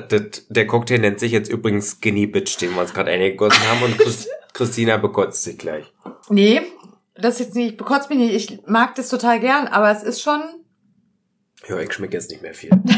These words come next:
Speaker 2: <laughs>
Speaker 1: Der Punkt ist erreicht.
Speaker 2: Oh, wir sind
Speaker 1: Äh,
Speaker 2: aber
Speaker 1: ich kriege eine junge Dressurstute jetzt.
Speaker 2: Warum?
Speaker 1: Ich, na, weil ich Chefbereiterin werde.
Speaker 2: Warum?
Speaker 1: Hallo?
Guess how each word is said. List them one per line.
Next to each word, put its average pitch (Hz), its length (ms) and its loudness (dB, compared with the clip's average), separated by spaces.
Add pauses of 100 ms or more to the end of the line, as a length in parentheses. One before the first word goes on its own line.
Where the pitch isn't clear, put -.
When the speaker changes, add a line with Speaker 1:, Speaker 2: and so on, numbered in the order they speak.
(120)
Speaker 2:
<laughs> 175 380 -4
Speaker 1:
Der 104 100 2
Punkt 104 260 -4
ist 98 100 -6
erreicht. 87 360 -6 (1040)
Speaker 2:
Oh, 196 180 -4
wir 151 80 -8
sind 151 100 -10
Speaker 1:
Äh, 113 80 -2
Speaker 2:
aber 104 120 2
Speaker 1:
ich - 120 -6
kriege 107 280 2
eine 95 520 -2 (100)
junge 104 280 -4
Dressurstute - 760 -12
jetzt. - 540 -16
Speaker 2:
Warum? 208 360 6
Speaker 1:
Ich, - 120 -12 (460)
na, 90 240 -10
weil 78 120 -4
ich - 200 -12
Chefbereiterin 82 760 -8
werde. 80 340 -14 (340)
Speaker 2:
Warum? 180 320 2
Speaker 1:
Hallo? 120 340 -2